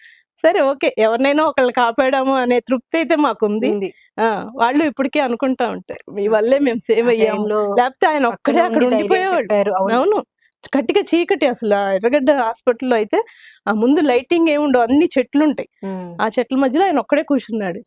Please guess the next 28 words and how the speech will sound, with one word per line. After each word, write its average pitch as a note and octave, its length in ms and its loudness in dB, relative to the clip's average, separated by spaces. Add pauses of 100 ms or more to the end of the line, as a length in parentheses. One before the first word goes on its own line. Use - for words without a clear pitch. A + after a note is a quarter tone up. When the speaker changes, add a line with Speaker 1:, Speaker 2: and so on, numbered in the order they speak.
(120)
Speaker 1:
ఇంకెవ్వరు G#3 480 -2
పేషెంట్స్ B3 580 -2
వాళ్ళ G#3+ 280 0
తాలూకు A3+ 300 0
ఎవ్వరు G3+ 260 -2
లేరు. G3+ 200 -4 (300)
అందరూ C4 260 0
అన్నారు, C4 240 0
"మీరు G#3 200 -8
తీసుకెళ్ళిపోండి C4+ 580 -2
అమ్మా A#3+ 200 -2
ఆయన్ని, G#3+ 300 -4
ఇక్కడ G#3+ 180 -10
ఉంచకండి, A3 520 -4 (580)
ఆ, G3+ 120 -10
నైట్ G3+ 300 -4
అయితే A3 200 0
భయం G#3 260 -2
అవుతుంది," A3 560 -4 (100)
ఆ, G#3 60 -4 (320)
అని G#3 220 -4
చెప్పారన్న. G3 440 -4 (340)
మా G3+ 60 0
బాబు G3+ 260 2
అయితే C#4 180 0
బాడీని A3 480 0
చూపిస్తారేమో B3+ 600 0
అని D#4+ 240 0